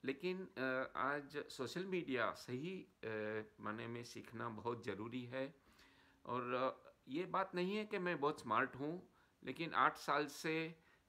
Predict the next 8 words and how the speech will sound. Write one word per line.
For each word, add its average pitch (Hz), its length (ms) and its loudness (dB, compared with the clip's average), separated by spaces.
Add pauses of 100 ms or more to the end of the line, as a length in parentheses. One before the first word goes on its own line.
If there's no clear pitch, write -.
(140)
मैं 127 440 -2
social 120 360 -2
media, 131 500 4
अ, 113 420 2 (720)
manage 117 380 -2
कर 120 180 0
रहा 117 220 2
हूँ। 127 360 -2